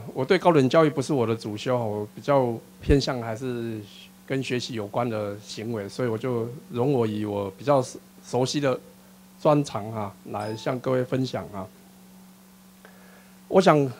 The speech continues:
世界正在改变中，这是不可否认的哈。我们面对的是一个，呃，不晓得的未来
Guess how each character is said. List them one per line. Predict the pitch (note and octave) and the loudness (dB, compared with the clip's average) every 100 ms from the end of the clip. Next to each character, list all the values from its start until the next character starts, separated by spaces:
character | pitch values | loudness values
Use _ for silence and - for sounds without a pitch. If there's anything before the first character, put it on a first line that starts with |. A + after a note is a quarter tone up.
| - - | -18 -12
世 | - G#3 | -4 4
界 | G3 | 4
正 | G3 F3+ | 6 6
在 | D#3+ | 6
改 | B2+ | 4
变 | C#3 D3 | 2 4
中， | D3 D3 | 4 2
这 | D#3 | -2
是 | D#3 | -4
不 | D3 C#3+ | -4 -2
可 | C3+ | -2
否 | C3+ G2+ A#2 | -2 -2 0
认 | B2+ | 0
的 | A2 F#2+ | -4 -6
哈。 | G#2+ G2 F#2+ | -8 -10 -12
我 | - A#2 | -8 -2
们 | C3 | 0
面 | D3 D3+ | 2 2
对 | D3 C#3 | 2 2
的 | B2 | 0
是 | D3 | -2
一 | C3 | -6
个， | B2 A2+ G#2+ G#2+ - - - | -2 -2 -4 -6 -12 -20 -18
呃， | G#2+ G2 F#2+ F#2+ F#2+ G2 - - - - - - - - - - - - | -14 -14 -14 -16 -16 -18 -20 -20 -20 -20 -20 -20 -20 -20 -20 -20 -18 -2
不 | G3 | 0
晓 | - G2+ | 0 -4
得 | A2+ | -4
的 | B2 | 0
未 | D3 A2 | 2 2
来 | E2+ | -2